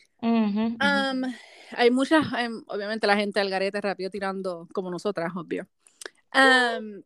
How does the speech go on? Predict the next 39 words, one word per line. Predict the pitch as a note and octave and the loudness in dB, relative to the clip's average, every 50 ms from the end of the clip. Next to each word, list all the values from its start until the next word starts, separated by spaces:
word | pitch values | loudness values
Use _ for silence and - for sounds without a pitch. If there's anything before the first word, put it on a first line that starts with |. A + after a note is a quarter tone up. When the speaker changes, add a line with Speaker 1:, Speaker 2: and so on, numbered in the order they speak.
| _ _ | _ _
Speaker 2:
tirando | _ B3 A#3 A3 G#3 G3+ G#3 G#3+ | _ -4 -2 -2 -2 -2 -2 -2
ahí | A3 A3+ A#3 | -2 -2 -2
información, | A#3+ A#3 - A#3+ A#3+ A#3 A3+ C4 A#3+ B3 - | -6 -8 -10 -10 -10 -8 -8 -8 -8 -10 -6
pero | - A#3 A3 G#3+ G3 - _ | -4 -2 -2 -2 -4 -6 _
están | - G3+ - - G3 | -16 -14 -12 -12 -12
diciendo | G#3 A3+ A#3+ B3+ B3 | -10 -6 -6 -6 -4
que | A3+ A3 | -4 -6
supuestamente, | G#3 G3 - G3 - - G#3+ G#3+ G#3+ G#3+ G3+ | -6 -6 -8 -6 -4 -2 -2 -2 0 0 0
ajá, | F#3+ F#3 F3+ | 0 0 -2
que | F3 E3 | -2 -6
tenía | - - F3 - _ | -8 -12 -20 -10 _
covid, | - D#4+ D#4 D#4 D#4 D4+ D4+ D4 D4 C#4+ C#4+ C#4 C4+ - - _ _ _ | 4 4 4 4 4 2 4 4 6 6 4 2 0 -4 -8 _ _ _
o | _ A3+ A#3 A3 G#3 | _ 0 0 0 0
que | - G#3+ G3 | -2 -6 -6
después, | F#3+ G3 F#3+ - _ - G3 F#3+ G3+ G#3 - - | -6 -8 -10 -14 _ -8 -8 -8 -8 -10 -8 -8
este, | G#3+ G#3 F#3+ _ - A3 G3 | -8 -8 -8 _ -4 -2 -2
parece | G3+ G3 F3+ F3 - G3 | 0 -2 -4 -4 -6 -6
que | - A3 G#3+ | -6 -8 -8
fue | - - G#3+ G3+ | -6 -6 -6 -4
que | - G#3+ G#3 G3 F#3+ F3+ - | -2 -2 0 0 -2 -2 -4
se, | - - G3 F#3 | -4 -4 -2 -2
y | F3 | -2
que | - | -4
se | C4+ B3 | 2 6
Speaker 1:
Bueno, | D4+ E4 E4+ F4 D4+ | 6 6 6 6 2
Speaker 2:
puso | - - | 2 4
la | D4 C#4+ | 4 6
Speaker 1:
pero | C#4 C#4 C#4 | 8 8 6
sí, | C#4 - D4 | 6 6 6
Speaker 2:
vacuna, | D4+ D4+ D4 D4 C#4 C#4 | 6 6 8 6 6 4
un | A#3+ | 4
efecto | G#3 - - G3 - - | 0 -4 -6 -8 -10 -14
secundario, | - - - - D4+ D4 C#4+ C#4+ | -18 -2 4 8 10 10 10 10
Speaker 1:
pero | D4 | 8
Speaker 2:
whatever, | C4 B3 A3+ G#3+ G#3 - - E4+ | 6 2 2 2 0 0 0 -2
Speaker 1:
sí, | - F#3 | -2 -4
Speaker 2:
I | F#3+ | -8
don't | F3+ F3 | -10 -14
know. | E3+ E3+ E3+ | -18 -20 -20